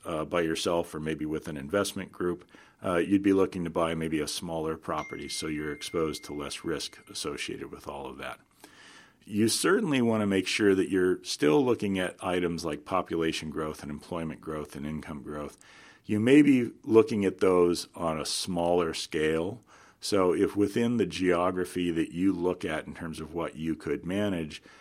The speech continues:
is there a community that's growing more rapidly than the other communities? That's one of the items you wanna look at. Again, you wanna look at what those elements are that are driving the growth. Uh, how much of that is migration, people moving in and around,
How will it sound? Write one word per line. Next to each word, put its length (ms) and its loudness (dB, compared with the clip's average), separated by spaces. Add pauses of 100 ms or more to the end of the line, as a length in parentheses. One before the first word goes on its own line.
(220)
is 240 8
there 180 8
a 60 6
community 580 -2
that's 240 -2
growing 500 2
more 220 -2
rapidly 540 -4
than 240 -8
the 120 -4
other 160 -6
communities? 600 -12 (160)
That's 260 -4
one 140 -6
of 40 -6
the 140 -4
items 320 -10
you 60 -12
wanna 240 -8
look 260 -12
at. 240 -12 (720)
Again, 520 0
you 140 6
wanna 220 6
look 240 2
at 60 -4
what 260 -4
those 340 0
elements 480 -4
are 220 -2
that 160 -2
are 80 -2
driving 580 0
the 80 -6
growth. 420 -12 (440)
Uh, 260 -4
how 180 0
much 220 0
of 80 2
that 320 2
is 240 2
migration, 920 -4
people 280 -2
moving 360 0
in 140 -2
and 140 -4
around, 600 -6